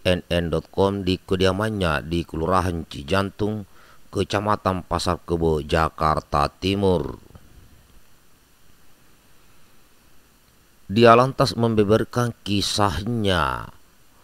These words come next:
hingga menjadi pegawai bagian penagihan di sebuah perusahaan pinjol. Dikatakan persyaratan yang dibutuhkan untuk bisa bekerja sebagai debt collector di perusahaan tersebut tidak banyak,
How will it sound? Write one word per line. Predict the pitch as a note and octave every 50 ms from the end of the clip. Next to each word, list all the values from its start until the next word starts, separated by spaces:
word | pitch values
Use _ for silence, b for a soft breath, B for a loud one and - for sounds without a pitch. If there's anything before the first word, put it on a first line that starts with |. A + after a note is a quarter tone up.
| _ - -
hingga | F2 F2 F2+ F#2 G2 G#2
menjadi | G2+ F#2+ F2+ F2+ E2 F2+ F#2+ G2+
pegawai | F#2+ - - F2 E2+ D#2 D#2+ F#2 F#2+ G2 G2+ G#2 G#2
bagian | F2+ E2 F2+ F2 D2 C2+ D#2 G2+ G2 G2 F#2
penagihan | - - F2+ F2 E2+ E2+ E2 C#2+ D#2+ G2 F2+ A2 A2 G#2+ F#2+
di | F#2
sebuah | - - F#2 D#2+ D#2 F2+ G2+ G2+ F#2+ -
perusahaan | - F#2 F2+ E2 - F#2 - - E2 D#2 D2
pinjol. | - - A2+ A#2+ C3 B2 A2+ F#2 E2 D2+ C#2+ C2+ A#1 G1+ - - - - - - _ _ _ - _ - - _ _ - _ _ _ _
Dikatakan | - D#2+ D#2+ - - D#2+ E2 - G2 G2+ G#2 - - F2 E2 D#2 D2 C#2+ C#2
persyaratan | - D#2 D2+ - - - E2 D#2 F2 G2 G2+ - - G2+ G2+ F#2+
yang | F#2+
dibutuhkan | F#2+ F2+ E2+ D2+ E2+ E2 - G2 F#2 _ - G#2 G2+
untuk | G2 - F2+ D#2 - E2 D#2 _
bisa | _ G2+ G2+ G#2+ G#2 - - G2+
bekerja | F#2 F2+ E2+ - F#2+ F#2 F#2+ F2+ G2 F2+
sebagai | - - F2+ E2 F2 D#2+ E2+ E2
debt | D#2+ E2+ D#2 - -
collector | - E2 F#2+ G#2 - - _ E2 D#2 D#2+ E2+ E2+ E2 - b b b b b b b b b -
di | E2+ F2 E2
perusahaan | - - F2 F2 - - G2 G2+ G2+
tersebut | F#2+ - F#2 E2 - - F2+ E2 F2+ F#2 - - _ _ _ -
tidak | G2+ G2+ G#2 G2+ A2 - -
banyak, | G2 G2 G#2 G#2+ G#2 G2+ F#2+ E2 D#2 C#2+ B1+